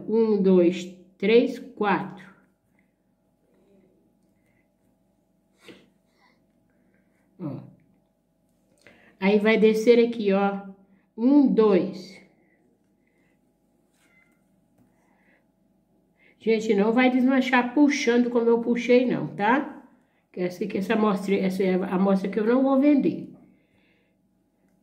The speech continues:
Aí, agora aqui, ó. Um, aqui, ó. Um, dois, três,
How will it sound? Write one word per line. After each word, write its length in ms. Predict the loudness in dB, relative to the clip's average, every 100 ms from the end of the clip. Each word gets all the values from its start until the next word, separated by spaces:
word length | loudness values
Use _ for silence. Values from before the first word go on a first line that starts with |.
| _
Aí, 300 | -4 0 2
agora 320 | 0 0 0
aqui, 260 | -2 0 2
ó. 180 | 2 -2 -14 -20 -20 _ _ _ -2
Um, 640 | 2 4 4 4 0 -10 -20 -20 _ _ _ _ _
aqui, 280 | -12 -10 -8
ó. 80 | -10 -12 -4
Um, 560 | 0 2 2 -2 -6 -16 -20 _ _
dois, 600 | -2 2 4 2 -2 -6
três, 760 | -10 0 2 2 0 -6 -16 -20